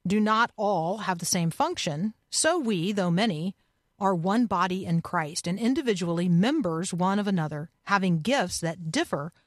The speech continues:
according to the grace given us. Let us use them." So we're gonna talk, um, continue the conversation about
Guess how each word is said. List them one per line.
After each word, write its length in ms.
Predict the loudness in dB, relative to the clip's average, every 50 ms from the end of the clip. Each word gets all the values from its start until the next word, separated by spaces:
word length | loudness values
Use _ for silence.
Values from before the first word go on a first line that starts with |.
| _ _ _ _ -8
according 480 | -8 -8 -6 -4 -2 -2 -2 -2 -4 -6
to 100 | -6 -6
the 100 | -6 -6
grace 420 | -4 -4 -2 -2 -2 -2 -4 -4
given 300 | -2 -2 -2 0 0 -2
us. 320 | -2 -4 -6 -8 -10 -10 -12 _ _ _ _ _ _ _ _ _ _ -2
Let 180 | 0 0 0
us 220 | 0 -2 -4 -6 -4
use 340 | -2 -2 0 0 0 -2 -4
them." 320 | -6 -8 -8 -10 -12 -14 -16 _ _ _ _ _ _ _
So 300 | 0 2 4 4 4 2
we're 160 | 0 0 0
gonna 200 | 0 0 0 -2
talk, 480 | -4 0 2 4 4 4 2 0 -6 -6
um, 200 | -4 -4 -4 -4
continue 260 | -2 -2 0 0 0
the 80 | -2 -2
conversation 500 | -2 -2 -2 0 -2 -2 -2 -2 -4 -4
about 420 | -4 -2 0 2 2 2 0 -2